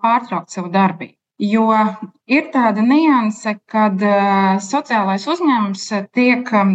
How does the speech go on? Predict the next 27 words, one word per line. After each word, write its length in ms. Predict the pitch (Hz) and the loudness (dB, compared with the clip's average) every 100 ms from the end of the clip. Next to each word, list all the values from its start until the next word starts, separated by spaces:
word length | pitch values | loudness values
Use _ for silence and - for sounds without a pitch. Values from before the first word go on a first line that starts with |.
| 190 | 2
definēts 560 | 262 - 254 202 190 | 0 0 0 2 -2
kā 160 | - 196 | -4 -4
sabiedrība 560 | 190 269 220 190 190 185 | 0 2 0 0 -2 0
ar 100 | 226 | -2
ierobežotu 500 | 208 175 233 175 170 | 0 -2 -4 -4 0
atbildību, 560 | 262 226 190 175 175 190 | 0 2 -2 -4 -4 -4
respektīvi 560 | 214 - - 165 165 | -6 -10 -10 -8 -6
sija. 400 | - 180 156 - - _ _ - | -4 -2 0 -2 -6 _ _ -2
Ja 120 | 311 | 2
mēs 240 | 349 262 | 2 2
ņemam 320 | 262 311 269 226 | 4 6 4 4
un 80 | |
skatāmies 480 | - 269 269 220 208 | 0 0 4 2 2
tiesisko 480 | 247 254 - 226 226 | -2 -2 -4 -2 0
regulējumu, 960 | 294 320 247 208 185 170 170 175 185 185 | 2 0 0 0 2 0 -2 -4 -6 -2
komercdarbību 960 | 269 320 208 196 240 330 262 240 190 196 | 0 2 0 0 0 2 0 -2 -4 -2
Latvijā 480 | 214 - 226 202 190 202 | -2 -2 -4 -2 -2 -2
regulē 400 | 233 214 196 185 | -4 -4 -4 -2
komerclikums. 960 | 214 185 151 - 180 190 - _ - - _ | -2 -2 -4 -6 -6 -6 -14 _ -20 -20 _
Un 160 | 214 | 0
komerclikuma, 1040 | 320 370 269 - 277 - 294 240 220 214 214 | 2 2 -2 -2 -4 0 2 4 4 2 0
ja 120 | 208 | 0
nemaldos, 480 | 208 208 165 170 165 | 2 2 0 -4 -6
trešais 400 | 233 277 - 214 | -4 -2 -2 -2
pants 320 | - 339 349 | 0 0 0
pasaka, 560 | 359 277 294 240 - 214 - | 0 -2 -2 -6 -6 -6 -2
ka 300 | 214 214 | 0 0